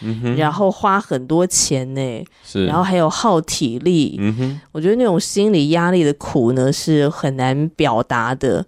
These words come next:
Speaker 1: 嗯哼。
Speaker 2: 哦，当听到有些人跟我讲说：“哦，你想生孩子吗？那我真的劝你要早一点生，因为你如果太晚生的话，你就很辛苦。”然后我心中想说：“废话，还需要你讲？”
Speaker 1: 嗯哼。
Speaker 2: <laughs> 是不是，老公？你听到这种话的时候，你心中的O S？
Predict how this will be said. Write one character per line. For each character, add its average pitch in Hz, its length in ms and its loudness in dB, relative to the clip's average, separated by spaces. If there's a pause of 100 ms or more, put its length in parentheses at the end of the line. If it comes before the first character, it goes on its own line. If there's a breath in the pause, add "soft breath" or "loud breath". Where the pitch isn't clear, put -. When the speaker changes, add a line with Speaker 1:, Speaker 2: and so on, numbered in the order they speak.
Speaker 1:
嗯 110 180 0
哼。 127 100 -2
Speaker 2:
哦， 156 280 -6 (160)
当 165 360 0
听 165 240 -4
到 170 160 2
有 139 140 2
些 - 140 0
人 160 80 0
跟 156 80 0
我 160 60 2
讲 160 220 -2
说 170 320 2 (280 loud breath)
：“哦， 240 200 2
你 240 140 2
想 196 260 2
生 233 240 2
孩 196 220 4
子 180 220 0
吗？ 175 240 2
那 254 160 4
我 196 100 4
真 214 160 2
的 190 80 4
劝 214 240 0
你 151 60 0
要 185 180 4
早 160 320 2
一 180 40 2
点 143 220 -2
生， 143 320 -2
因 185 80 2
为 226 80 4
你 196 80 2
如 151 140 2
果 180 80 4
太 208 260 0
晚 147 220 0
生 170 200 0
的 156 100 0
话， 185 100 0
你 143 60 0
就 165 140 0
很 135 200 -4
辛 165 240 0
苦。” 143 200 0
然 147 100 2
后 175 60 2
我 147 60 4
心 175 160 -2
中 175 160 2
想 165 120 -2
说 147 100 -2
：“废 202 420 0
话， 202 300 2
还 214 120 0
需 - 140 -2
要 208 120 2
你 180 180 0
讲？” - 360 -4 (380)
Speaker 1:
嗯 107 180 -2
哼。 139 280 0 (160)
Speaker 2:
<laughs> 427 260 -6
是 359 180 0
不 311 140 2
是， 311 440 0
老 220 280 2
公？ 254 360 -2
你 196 100 -4
听 285 200 -2
到 294 120 2
这 269 120 -2
种 254 180 2
话 226 220 2
的 359 100 2
时 180 200 -2
候， 226 180 0
你 175 120 0
心 214 220 -8
中 220 140 2
的 196 60 2
O 190 220 4
S？ 175 440 0